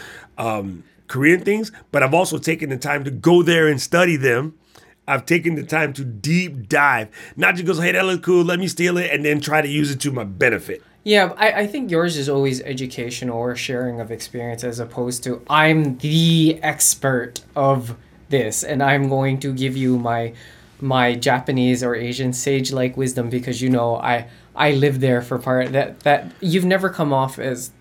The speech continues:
Speaker 2: to me at least, in terms of, it's always like we share our experiences about visiting and kind of understanding
Speaker 1: Right.
Speaker 2: different
Speaker 1: I would
Speaker 2: aspects.
Speaker 1: classi-, my-, classify myself as a Japanophile because I love those things, right?
Speaker 2: Yeah.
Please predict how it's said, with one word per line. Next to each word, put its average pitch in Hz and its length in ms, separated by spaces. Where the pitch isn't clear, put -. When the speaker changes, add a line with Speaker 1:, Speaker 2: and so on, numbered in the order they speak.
Speaker 2:
to 190 100
me 175 280
at 131 160
least, 117 320
in 131 140
terms 123 320
of, 113 180
it's - 80
always 135 280
like 123 280
we 127 120
share 123 480
our 120 200
experiences 110 680
about 107 340
visiting 110 540
and 104 140
kind 110 240
of 107 240
understanding 120 580
Speaker 1:
Right. 175 140
Speaker 2:
different 110 260
Speaker 1:
I 180 100
would 220 200
Speaker 2:
aspects. 208 280
Speaker 1:
classi-, 196 440
my-, 127 80
classify 175 720
myself 143 560
as 127 200
a 131 60
Japanophile 131 920
because 127 260
I 123 120
love 131 400
those 104 200
things, 98 260
right? 120 300
Speaker 2:
Yeah. - 360